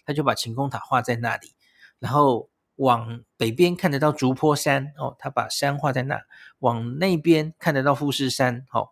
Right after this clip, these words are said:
它就把它具象化哦。假如小朋友上来，他其实也会很清楚的看到这个展望台，他接下来，呃，可能往什么方向，他应该找什么地标哦。所以我觉得这个对小朋友的教育也不错哦。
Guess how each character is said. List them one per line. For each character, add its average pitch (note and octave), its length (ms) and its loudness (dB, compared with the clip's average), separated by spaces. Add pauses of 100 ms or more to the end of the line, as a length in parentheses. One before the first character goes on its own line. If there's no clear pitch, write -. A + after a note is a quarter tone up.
(280)
它 D#3+ 140 0
就 D#3+ 340 4 (380)
把 A#2 80 4
它 D#3 100 2
具 E3 260 2
象 B2+ 300 4
化 A2 300 4
哦。 G#2 160 -8
假 B2 120 0
如 C#3+ 120 2
小 C3+ 140 2
朋 C#3+ 160 0
友 C#3 120 0
上 C#3+ 240 0
来， B2 320 0 (300)
他 D#3+ 100 -2
其 D3+ 160 -4
实 C3 200 -4
也 A#2+ 200 0
会 B2 380 2
很 A2 180 -10
清 D3+ 240 0
楚 G#2 240 -6
的 A2 120 -6
看 B2 260 -4
到 A#2+ 220 4 (280)
这 - 100 -8
个 D3 80 2
展 B2 200 2
望 C#3+ 180 6
台， A#2 420 0 (280)
他 C#3+ 100 0
接 D3 180 0
下 C#3 220 4
来， A2+ 280 0 (360)
呃， A2+ 560 0
可 C3+ 160 0
能 B2 160 0
往 C#3 220 4
什 A#2 160 -4
么 A2+ 100 -2
方 C3+ 240 2
向， C3 240 2
他 C3 140 -2
应 C3 80 -6
该 C#3 140 0
找 A#2 220 0
什 - 140 -8
么 - 240 -14
地 C3 240 -2
标 A#2+ 260 4
哦。 B2 240 -6
所 C3+ 140 -6
以 C3 40 0
我 A#2+ 120 -2
觉 B2 120 -2
得 C3 60 0
这 C3 120 -10
个 C#3+ 100 -2
对 C#3 160 -2
小 A#2+ 160 0
朋 A#2 200 -4
友 B2 100 -6
的 A2+ 100 -16
教 C3 300 2
育 B2+ 160 0
也 - 80 -10
不 - 100 -20
错 A#2 400 -2
哦。 - 60 -4